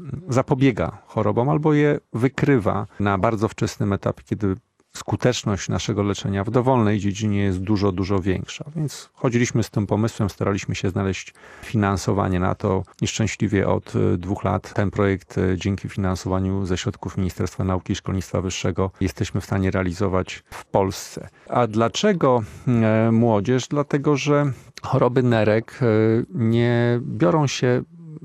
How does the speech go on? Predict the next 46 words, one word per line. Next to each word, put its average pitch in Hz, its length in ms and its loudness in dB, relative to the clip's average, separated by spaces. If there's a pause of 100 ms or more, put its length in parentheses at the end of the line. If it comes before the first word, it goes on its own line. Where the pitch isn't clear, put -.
(160)
z 127 200 -8
dnia 123 180 0
na 131 220 2
dzień. 98 260 -6
To 135 140 -6
są 113 240 -4
choroby, 113 300 2
które 107 280 2
rozwijają 101 520 2
się - 180 -4
latami, 98 480 0
czyli 104 220 -4
osoby, 107 320 -2
które 101 260 0
w 101 40 -2
wieku 104 300 0 (480)
dwudziestu 101 440 0
pięciu, 110 400 -2
trzydziestu, 104 540 -2
trzydziestu - 460 -4
pięciu 113 280 -4
lat 101 140 0
przychodzą 104 460 -2
do 107 120 2
nas 90 400 -2
z - 60 -18
podejrzeniem 101 640 0
albo 95 200 2
z 98 40 0
rozpoznaniem 101 640 0
choroby 101 340 -2
nerek, 113 220 -2
to 127 100 -8
są 131 160 -2
osoby, 127 320 0
które 127 200 0
zachorowały 123 640 0 (320)
kilka 135 260 0
albo 123 220 2
kilkanaście 117 560 0
lat 110 140 0
wcześniej, 123 420 -2
nie 143 140 4
wiedząc 104 400 2
o - 60 -10
tym. - 140 -20